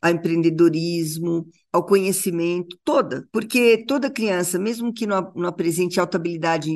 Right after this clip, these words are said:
específica em alguma outra área, é um ser inteligente, um ser que pode contribuir com o mundo. Então, tudo que a gente faz é passível de ser aplicado em, pra todos, né? A ideia,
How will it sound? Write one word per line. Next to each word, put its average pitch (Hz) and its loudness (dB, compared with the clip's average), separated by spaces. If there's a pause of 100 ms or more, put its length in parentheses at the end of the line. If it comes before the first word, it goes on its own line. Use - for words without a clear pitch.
específica 156 -2
em 147 -2
alguma 151 -2
outra 156 2
área, 175 2
é 233 0
um 247 -2
ser 247 2
inteligente, 240 -2
um 233 -2
ser 214 2
que 214 -4
pode 208 0
contribuir 208 -4
com 247 -2
o 254 -2
mundo. 185 -2
Então, 254 0
tudo 294 -2
que 214 -4
a 196 -2
gente 180 -8
faz 202 2
é 185 -4
passível 214 -2
de 175 -8
ser 220 -2
aplicado 196 0
em, 160 -6 (440)
pra 277 4
todos, 247 2 (220)
né? 208 -2
A 165 2
ideia, 202 2